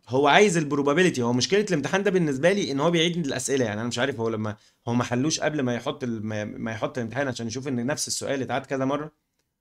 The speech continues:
ال-، يعني لو، لو لا قدر الله انت بتقول كويس انا حله فوق،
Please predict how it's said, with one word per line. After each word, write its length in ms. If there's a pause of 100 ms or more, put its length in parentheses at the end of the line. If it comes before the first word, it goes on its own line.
(420)
ال-، 260
يعني 200
لو، 220
لو 240
لا 100
قدر 340
الله 140
انت 120
بتقول 240
كويس 680
انا 300
حله 340
فوق، 360